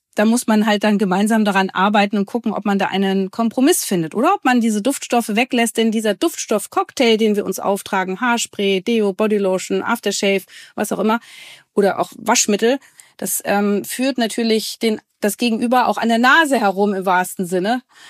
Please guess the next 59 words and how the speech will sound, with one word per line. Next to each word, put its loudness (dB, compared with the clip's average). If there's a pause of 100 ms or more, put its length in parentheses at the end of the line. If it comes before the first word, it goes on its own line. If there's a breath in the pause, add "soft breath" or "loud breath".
(120 loud breath)
dass -2
man 2
eben 0
gar 4
nicht 0
so -4
weiß, 2
wie 2
riecht -2
denn 2
mein 0
Gegenüber. 0
Und 0
dann 0
verliebt -2
man 2
sich -4
vielleicht 0
am 0
Abend 4
und 0
dann -2
geht -2
man 0
mit -2
dem -2
Typen -6
in -2
die -6
Kiste, -2
schwitzt -2
die -2
ganze 0
Nacht, -2
nächsten -2
Morgen 0
riecht -4
man 0
dann -2
plötzlich, -6
wie -2
man 0
richtig -2
riecht -2
und 2
nicht -2
nach -2
den -4
ganzen -2
Duftstoffen. -2
Und -4
auch -4
da 2
kann 0
es -2
ein -2
böses 0
Erwachen 0
geben. 2